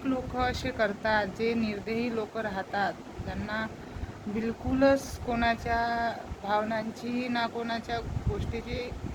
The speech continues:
खरंच सांगताय, म्हणजे असे शब्द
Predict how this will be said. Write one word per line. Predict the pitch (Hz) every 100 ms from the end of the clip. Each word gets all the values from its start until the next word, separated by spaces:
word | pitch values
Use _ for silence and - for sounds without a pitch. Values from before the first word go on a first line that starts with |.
| - - -
खरंच | 240 262 -
सांगताय, | 233 220 247 240 269 285 - - - - - - - - - -
म्हणजे | 214 220 233
असे | 220 277 - - - - - - - - - -
शब्द | - 233 220